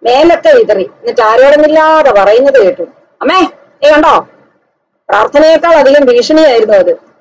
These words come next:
കടം കൊടുത്ത പണം മടക്കി വാങ്ങിക്കാൻ ഉപയോഗിച്ച അതേ സ്വരമായിരുന്നു.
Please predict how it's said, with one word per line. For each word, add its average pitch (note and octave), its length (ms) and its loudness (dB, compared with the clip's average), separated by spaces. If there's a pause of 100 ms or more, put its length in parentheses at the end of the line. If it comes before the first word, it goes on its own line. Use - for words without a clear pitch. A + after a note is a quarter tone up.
(140)
കടം C#4+ 200 2
കൊടുത്ത E4+ 200 0
പണം C#4 480 0
മടക്കി B3+ 360 0
വാങ്ങിക്കാൻ D4 640 0
ഉപയോഗിച്ച C4+ 360 2
അതേ A#4 400 2
സ്വരമായിരുന്നു. G#3+ 680 0